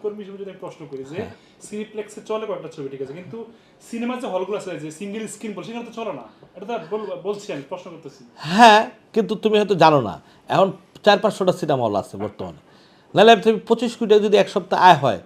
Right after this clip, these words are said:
Speaker 2: তাহলে আমার তিন, চার, পাঁচ মাসে তো আমার পাঁচশো কোটি টাকা আসবেই। তো তুমি এটা জানো না, তো আমার এটা, আহ, এটা আছে, এটা আছে, তুমি জানো না, হয়তো তুমি জানো না, তুমি মনে হয় ভুল করছো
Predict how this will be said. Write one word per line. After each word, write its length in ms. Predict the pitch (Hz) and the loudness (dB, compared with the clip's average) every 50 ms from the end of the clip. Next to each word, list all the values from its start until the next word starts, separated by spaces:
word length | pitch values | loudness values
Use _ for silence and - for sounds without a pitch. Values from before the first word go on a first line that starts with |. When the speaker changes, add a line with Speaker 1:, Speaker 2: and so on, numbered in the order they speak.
| _ _ _ _ _ _ _ _ | _ _ _ _ _ _ _ _
Speaker 2:
তাহলে 220 | - 147 165 170 165 | 0 4 6 8 8
আমার 240 | 160 160 165 165 165 165 - 170 147 - _ | 8 8 6 6 6 4 -2 -10 -14 -8 _
তিন, 160 | - 185 180 | -6 -6 -2
চার, 160 | 180 196 175 | 0 0 2
পাঁচ 180 | 170 - 170 160 - - | 2 2 0 -2 -2 -4
মাসে 220 | 160 147 151 160 | -6 -4 -4 -4
তো 100 | 143 151 156 | -2 0 0
আমার 200 | 147 147 147 139 135 - - _ - | 2 2 0 0 -2 -6 -8 _ -6
পাঁচশো 240 | 147 139 - 147 | -6 -4 -4 -4
কোটি 120 | 139 139 127 | -4 -2 -2
টাকা 200 | 127 127 127 135 | 0 0 2 2
আসবেই। 360 | 135 127 110 95 104 95 82 - _ _ _ _ _ _ _ _ _ _ _ - - _ - | 2 0 -2 -4 -8 -10 -12 -16 _ _ _ _ _ _ _ _ _ _ _ -20 -20 _ -14
তো 120 | 127 127 | -12 -8
তুমি 200 | 123 156 160 170 165 165 - - | -6 -4 -2 -2 -2 -2 -2 -2
এটা 120 | 139 151 | -4 -2
জানো 200 | 147 131 135 123 | 0 2 2 0
না, 240 | 107 92 95 101 113 127 123 | 0 -4 -6 -8 -8 -6 -2
তো 60 | 135 | -2
আমার 240 | 135 127 131 139 143 - | 0 2 2 0 -2 -2
এটা, 180 | - 135 127 143 | -4 -2 0 -2
আহ, 380 | 120 113 - - 110 104 90 101 | -2 -2 -6 -6 -6 -4 -4 -4
এটা 180 | 101 117 117 | -4 -2 -2
আছে, 220 | 113 113 - - - - - | -2 -2 -4 -10 -18 -18 -12
এটা 140 | - 120 117 | -8 -6 -6
আছে, 180 | 110 - - 107 | -6 -8 -12 -12
তুমি 120 | 113 113 110 | -10 -8 -4
জানো 180 | 117 117 117 120 | -2 -2 -2 -2
না, 80 | 139 | -4
হয়তো 240 | 123 127 123 - 147 | -8 -10 -10 -10 -10
তুমি 240 | 143 127 123 120 120 | -8 -8 -8 -6 -2
জানো 180 | 127 117 113 | -2 -2 -2
না, 80 | 135 156 | -2 -4
তুমি 180 | 151 147 135 127 | -4 -6 -8 -8
মনে 180 | 120 117 131 131 | -8 -6 -6 -6
হয় 80 | 104 98 | -4 -4
ভুল 120 | 117 113 | -6 -6
করছো 240 | 117 120 - - | -6 -8 -10 -14